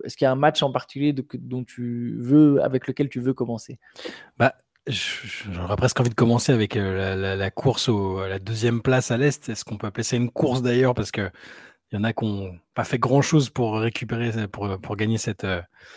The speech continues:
Speaker 2: cette,
Speaker 1: Mhm.
Speaker 2: euh, deuxième place, mais, euh, c'est, c'est celle qui était sur les premiers matchs, euh,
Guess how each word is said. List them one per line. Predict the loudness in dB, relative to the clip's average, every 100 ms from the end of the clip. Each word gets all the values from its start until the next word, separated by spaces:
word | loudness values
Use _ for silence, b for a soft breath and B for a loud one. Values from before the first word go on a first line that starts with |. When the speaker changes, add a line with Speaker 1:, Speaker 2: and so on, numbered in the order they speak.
| B B -6
Speaker 2:
cette, | -4 -2
Speaker 1:
Mhm. | 2
Speaker 2:
euh, | 4
deuxième | 6 6
place, | 6 4 4
mais, | 0 0
euh, | 0 -2
c'est, | -6 -6
c'est | -6 -6
celle | -6 -4 -4
qui | -4
était | -4
sur | -4 -4
les | -4 -4
premiers | -2 -2
matchs, | 0 0 0 -2
euh, | -4